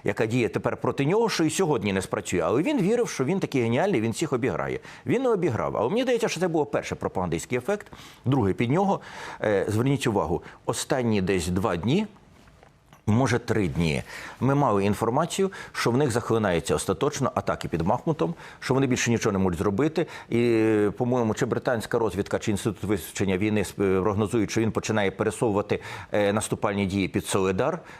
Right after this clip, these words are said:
де там, е, надіється, що там буде не так все жорстко для нього, м, що Бахмут вони фактично програли.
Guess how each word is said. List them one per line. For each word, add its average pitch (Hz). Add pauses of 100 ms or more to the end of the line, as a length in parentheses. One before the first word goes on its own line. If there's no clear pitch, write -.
де 135 (180)
там, 131
е, 120 (220)
надіється, 123
що -
там 123
буде 120
не 117
так 113
все 113
жорстко 113
для 117
нього, 107
м, 113 (140)
що -
Бахмут 208
вони 110
фактично 120
програли. 76